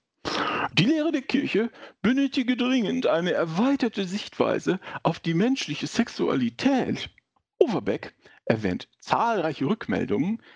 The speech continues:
die ihn nach dem am Montag bekannt gewordenen Verbot erreicht hätten. So, das ist ein ganz typisches Muster von so Kirchenfürsten. Wenn die irgendwas gut oder doof finden, dann sagen die nie, „Ich find das gut oder doof“,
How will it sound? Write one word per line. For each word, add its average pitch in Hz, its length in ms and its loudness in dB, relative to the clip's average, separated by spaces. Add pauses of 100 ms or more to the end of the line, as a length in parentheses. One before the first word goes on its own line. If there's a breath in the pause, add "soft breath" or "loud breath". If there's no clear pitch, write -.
(100 loud breath)
die 117 160 -2
ihn 190 180 0
nach 156 160 -2
dem 143 180 0
am 117 120 0
Montag 185 440 0
bekannt - 300 2
gewordenen 143 440 0
Verbot 196 680 -2 (220 loud breath)
erreicht 151 440 0
hätten. - 280 -8 (1080)
So, 110 60 6
das 123 180 0
ist 135 140 -6
ein 131 60 2
ganz 135 280 -2
typisches 135 520 -4
Muster 117 400 0
von 110 200 -4
so 104 180 -2
Kirchenfürsten. - 760 -4 (360 loud breath)
Wenn 107 120 2
die - 60 -2
irgendwas 160 400 -4 (340)
gut 196 260 2
oder 139 120 0
doof 160 320 0
finden, - 480 -2 (220 loud breath)
dann 110 160 0
sagen 135 300 0
die 127 120 0
nie, 165 200 2
„Ich - 140 -6
find 190 200 0
das 156 180 -4
gut 185 220 -4
oder 113 240 0
doof“, 143 460 -2